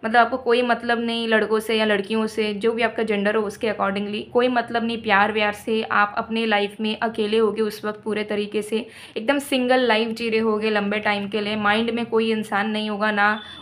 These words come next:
ऑप्शंस होंगे, तो totally आप अनइंटरेस्टेड रहोगे। And आपको ऐसा फील होगा कि शायद मेरे किस्मत में शादी, प्यार, मोहब्बत कुछ नहीं है और मुझे शायद ऐसे ही जीना पड़ेगा स्ट्रॉन्ग बन के। तो आप अपने,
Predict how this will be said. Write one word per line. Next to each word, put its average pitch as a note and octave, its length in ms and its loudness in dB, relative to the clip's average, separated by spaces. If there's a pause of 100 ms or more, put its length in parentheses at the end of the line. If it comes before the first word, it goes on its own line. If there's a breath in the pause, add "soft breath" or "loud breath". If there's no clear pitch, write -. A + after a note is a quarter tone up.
ऑप्शंस B3 420 2
होंगे, A#3 220 0
तो A#3 220 -2
totally A3+ 340 2
आप A3+ 140 0
अनइंटरेस्टेड A3 760 0
रहोगे। G#3 420 0 (400 loud breath)
And A#3+ 160 2
आपको A3+ 240 2
ऐसा A#3+ 140 -2
फील A#3 240 -4
होगा A3 160 0
कि A3+ 160 -4
शायद A3 260 2
मेरे G#3+ 320 0
किस्मत A3 480 -4
में A3 80 0
शादी, G#3 440 0
प्यार, G3+ 280 6
मोहब्बत G3 480 -2
कुछ A3 220 -6
नहीं A3 240 0
है G#3 180 -2 (440 loud breath)
और G3+ 120 4
मुझे G#3 200 0
शायद G#3+ 200 0
ऐसे G#3 220 2
ही A3+ 160 -2
जीना G#3+ 280 2
पड़ेगा G#3 380 4
स्ट्रॉन्ग G3+ 460 0
बन G3 180 2
के। G#3 160 -4
तो A3 100 -2
आप G#3+ 200 4
अपने, A#3+ 340 -2